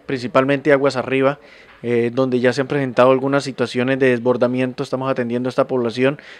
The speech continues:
vamos a llegarles con, con la elaboración del censo del edam para analizar, vamos a mirar qué, qué actividades de mitigación podemos,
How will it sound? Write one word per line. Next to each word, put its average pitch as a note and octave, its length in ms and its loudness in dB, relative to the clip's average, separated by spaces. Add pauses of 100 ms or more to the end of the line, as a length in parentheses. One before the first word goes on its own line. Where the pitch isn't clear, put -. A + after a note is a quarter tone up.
(140)
vamos C3+ 280 0
a - 20 4
llegarles B2+ 520 2
con, A#2 560 -2
con B2+ 160 -2
la B2 60 2
elaboración A#2 480 0
del C3 140 0
censo C#3+ 360 0
del C3+ 120 6
edam B2+ 300 4 (460)
para C3+ 160 4
analizar, B2+ 440 2
vamos C3+ 240 -2
a C3+ 60 -4
mirar B2+ 320 2 (120)
qué, D3+ 320 0
qué D3+ 200 4
actividades C#3 580 4
de C3+ 80 0
mitigación B2 460 -4
podemos, C#3+ 420 2